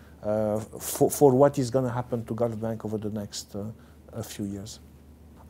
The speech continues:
Um, I don't have, uh, if you want, international or regional growth ambition. Ho-, on the other hand, I certainly don't wanna discourage people who have such ambitions.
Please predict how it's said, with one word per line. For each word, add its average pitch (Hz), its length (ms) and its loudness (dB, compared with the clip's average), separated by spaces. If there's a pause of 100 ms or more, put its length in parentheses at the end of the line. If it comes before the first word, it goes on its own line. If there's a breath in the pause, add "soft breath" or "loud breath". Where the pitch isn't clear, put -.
Um, 147 680 10 (800)
I 147 160 10
don't 190 340 0
have, 120 300 -4 (380)
uh, 110 680 0
if - 200 -8
you 123 80 2
want, 123 180 0
international 123 880 -6
or 113 140 -4
regional 113 500 -4 (640)
growth 113 640 -2 (540)
ambition. 107 480 -6 (680 loud breath)
Ho-, 113 140 0
on 127 160 2
the 135 100 6
other 139 140 2
hand, 147 240 0
I 117 60 0
certainly 131 400 -4
don't 131 160 0
wanna 131 200 0
discourage 135 680 -4
people 113 240 -4
who 107 120 -2
have 107 140 0
such - 680 -6 (100)
ambitions. 113 600 -4